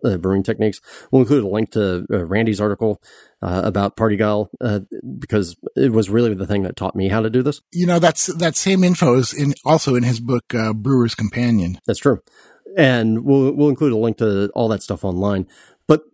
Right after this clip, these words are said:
Speaker 1: I mean, to me, this is, this is what Party Guile is good for. Party Guile is good for those days when you want to be able to make a big beer,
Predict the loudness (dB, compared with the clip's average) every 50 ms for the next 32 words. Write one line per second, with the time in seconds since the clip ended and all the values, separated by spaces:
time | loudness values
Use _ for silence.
0 | -2 0 0 0 2 2 0 0 2 0 -2 -2 -2 -2 -4 -4 -8 -12 -10 0
1 | 0 0 0 0 -2 0 0 -2 0 0 -2 0 0 2 0 0 0 -2 -4 -6
2 | -6 -10 -12 -12 -14 -14 _ _ _ 0 2 2 2 2 0 0 2 2 0 0
3 | 2 2 0 0 0 -4 -4 0 0 0 2 2 0 0 0 2 0 0 0 0
4 | -2 -2 -2 0 0 0 0 0 0 0 0 0 2 0 0 -2 -2 -2 -2 -2
5 | -2 -2 -6 -4 -4 -4 -4 -6 -8